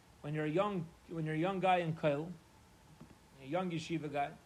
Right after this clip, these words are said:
and you can't afford so much wine, but you want to be satisfied with wine, the way to do it is to just take whatever you got, that little bit, and just drink it in one gulp. It'll satisfy you."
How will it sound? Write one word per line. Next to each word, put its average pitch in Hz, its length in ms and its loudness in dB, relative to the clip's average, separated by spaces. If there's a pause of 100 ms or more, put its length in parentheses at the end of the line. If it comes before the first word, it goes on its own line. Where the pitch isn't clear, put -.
(360)
and 143 100 -6
you 143 60 -4
can't 185 220 0
afford 185 380 0
so 190 160 -2
much 175 180 -2
wine, 170 360 -4 (200)
but 139 80 -10
you 147 80 0
want 175 160 0
to 170 60 -2
be 165 80 -2
satisfied 165 640 -2
with 139 120 -8
wine, 143 380 -2 (500)
the 147 80 -4
way 175 180 0
to 180 100 0
do 185 300 4
it 151 100 2 (200)
is 151 180 -8
to 165 140 -6
just 139 220 -10
take 175 260 -2
whatever 165 320 0
you 160 140 0
got, 156 320 -2
that 151 160 -4
little 160 180 -2
bit, 185 300 -4
and 151 100 -10
just 131 160 -10 (100)
drink 170 260 -4
it 165 80 -4
in 156 120 -4
one 156 200 -6
gulp. 180 300 0 (380)
It'll 139 160 -6
satisfy 170 680 0
you." 139 240 -4